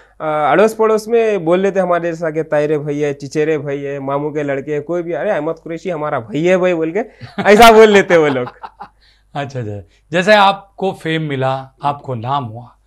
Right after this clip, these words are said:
Speaker 1: जी।
Speaker 2: तो अब खानदान में भी वाकई खुशी महसूस करने लगे।
Speaker 1: हाँ।
Speaker 2: वरना otherwise शुरुआत में तो आपको डांट डपट खानी पड़ी।
Speaker 1: हाँ, बहुत खाए।
Speaker 2: अच्छा, अहमद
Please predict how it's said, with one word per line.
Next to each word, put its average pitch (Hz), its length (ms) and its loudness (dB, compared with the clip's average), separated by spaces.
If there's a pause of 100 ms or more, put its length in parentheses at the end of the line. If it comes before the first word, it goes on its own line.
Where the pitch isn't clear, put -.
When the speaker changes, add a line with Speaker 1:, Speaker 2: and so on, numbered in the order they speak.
Speaker 1:
जी। 123 200 -14
Speaker 2:
तो 147 140 -10
अब 143 280 -8
खानदान 151 380 -2
में 165 160 -6
भी 170 260 -12 (140)
वाकई 160 340 2
खुशी 175 420 -4
महसूस 185 360 -2
करने 127 260 -8
लगे। 95 220 -12
Speaker 1:
हाँ। 113 380 -18 (260)
Speaker 2:
वरना 175 420 4
otherwise 196 400 2
शुरुआत 175 500 -2
में 170 100 -10
तो 170 60 -2
आपको 165 260 -4
डांट 139 240 -6
डपट 131 400 -10 (360)
खानी 139 240 -4
पड़ी। 104 300 -10
Speaker 1:
हाँ, 131 260 -8
बहुत 156 320 -8
खाए। - 220 -16 (840)
Speaker 2:
अच्छा, 214 200 0
अहमद 180 420 -4